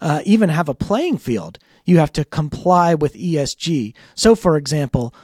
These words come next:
there's a proposed S E C, uh, regulation,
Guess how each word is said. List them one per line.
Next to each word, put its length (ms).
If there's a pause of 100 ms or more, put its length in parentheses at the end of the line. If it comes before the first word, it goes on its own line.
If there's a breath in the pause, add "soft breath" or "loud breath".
there's 220
a 60
proposed 560 (120)
S 220
E 80
C, 400 (300 loud breath)
uh, 260
regulation, 880